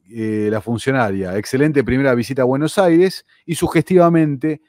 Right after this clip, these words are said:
a-, eh, señaló esto: "He podido aprender más sobre los avances que se están logrando, pero también sobre las dificultades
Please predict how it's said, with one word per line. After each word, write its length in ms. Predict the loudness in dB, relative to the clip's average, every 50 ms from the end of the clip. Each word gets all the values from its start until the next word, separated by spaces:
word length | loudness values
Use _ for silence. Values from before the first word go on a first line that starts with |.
| _ _ _
a-, 180 | -8 -6 -4
eh, 440 | -4 -4 -6 -6 -4 -2 -2 -2 -4 -4
señaló 440 | -4 -4 -2 0 2 2 2 2
esto: 440 | 0 -2 -8 -14 _ _ -16 -16 -16 -6
"He 160 | -2 -2 -2
podido 420 | 0 0 -2 -2 0 2 4 4 2
aprender 500 | 2 2 -2 -2 0 0 0 0 0 -2
más 500 | -4 -2 0 0 0 0 -4 -8 -18 _ _
sobre 340 | _ -8 -6 -4 -2 -2 -2
los 240 | -2 -4 -4 -2
avances 460 | -2 0 2 2 0 0 -2 -6 -8 -12
que 80 | -12
se 100 | -14 -14
están 220 | -10 -8 -6 -4 0
logrando, 600 | 0 0 2 2 0 0 -2 -4 -6 -8 -12 -16 _ _ _ _ _ _
pero 300 | -4 0 0 0 -2 -2
también 500 | -4 -4 -4 -2 0 2 4 4 2 2
sobre 280 | -2 -4 -4 -2 -2
las 160 | -4 -4 -6
dificultades 1080 | -6 -8 -8 -6 -8 -8 -6 -4 -4 -4 -4 -2 -2 0 0 2 0 0 -2 -4 -12 _